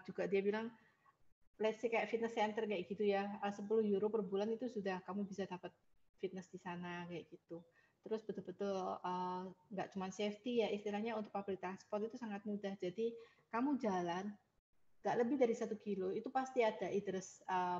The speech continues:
bus station ataupun, eh, train station kayak gitu. Jadi betul-betul menyenangkan hidup di sana. Nah,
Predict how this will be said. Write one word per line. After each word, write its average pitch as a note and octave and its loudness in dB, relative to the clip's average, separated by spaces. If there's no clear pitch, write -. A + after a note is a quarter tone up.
bus F3+ -2
station C4 2
ataupun, A#3 -2
eh, G3 -4
train G#3 -2
station A#3 0
kayak F#3+ -2
gitu. E3+ -4
Jadi F#3 0
betul-betul F#3+ -4
menyenangkan F#3 -8
hidup F3 -14
di - -20
sana. - -14
Nah, G3 -4